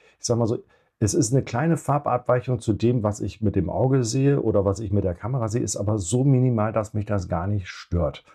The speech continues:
Ne? Also ich erzähle noch mal, was wirklich alles da drin ist, damit ich jetzt auch wirklich nicht einen Punkt vergesse für die Leute, die auch filmen, weil Film ist natürlich etwas, was ich nicht ganz so häufig mache. Also wir haben eine vollständige Wellenform drin, wir haben das Oszillogramm drin, wir haben ein Vektorskop da drin,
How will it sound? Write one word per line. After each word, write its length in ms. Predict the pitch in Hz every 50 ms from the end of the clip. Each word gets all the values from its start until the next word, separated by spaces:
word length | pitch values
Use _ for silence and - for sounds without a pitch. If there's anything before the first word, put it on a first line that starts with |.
| - - - - - _ _
Ne? 80 | - 117 143 147
Also 200 | - 110 98 117
ich 120 | - -
erzähle 300 | 135 - 95 - - 123
noch 80 | 117 113
mal, 160 | 110 110 107
was 220 | 104 107 - - -
wirklich 260 | 104 95 101 98 98
alles 200 | 98 104 95 -
da 100 | 101 95
drin 240 | 95 90 107 117 123 123 123 -
ist, 260 | 139 123 110 - -
damit 220 | - 98 107 -
ich 80 | - 101
jetzt 140 | 98 - -
auch 160 | - - -
wirklich 200 | - - 101 87
nicht 220 | 98 98 - -
einen 160 | 101 107 107 107
Punkt 180 | 120 117 107
vergesse 400 | - 107 98 92 107 101 107 107
für 300 | 101 - - 104 101 98 - - _ _ -
die 80 | 113 104
Leute, 260 | 104 101 98 - 98
die 140 | 92 95 85
auch 100 | 78 -
filmen, 320 | - - 117 120 120 101
weil 220 | 95 92 92 101 - - _ - -
Film 360 | 98 - - 113 113 113 117
ist 160 | - 101 - -
natürlich 360 | 104 92 - - 104 98 -
etwas, 280 | 95 - - 95 80
was 180 | 80 95 92 -
ich 140 | - 104 -
nicht 160 | 101 92 -
ganz 220 | - 104 107 101
so 120 | - 90 80
häufig 260 | 85 82 82 80 82
mache. 240 | 80 71 71 71 - _ _ _ - - _ _ _ _ -
Also 160 | 113 107 113
wir 60 | 135
haben 80 | 135 139
eine 100 | 135 123
vollständige 580 | - - 143 139 - - 131 123 113 107 107
Wellenform 380 | 110 117 120 110 - - 92 85
drin, 180 | 85 85 80 80
wir 120 | 107 123
haben 80 | 131 123
das 200 | 117 - - -
Oszillogramm 800 | 120 123 - - - 113 110 104 - - - 92 95 98 101
drin, 220 | 87 85 85 82 90
wir 80 | 110
haben 100 | 120 127
ein 140 | 123 104 95
Vektorskop 600 | 127 - - - 117 101 - - - 101 98 -
da 100 | - 90
drin, 360 | 82 76 78 85 78 82 78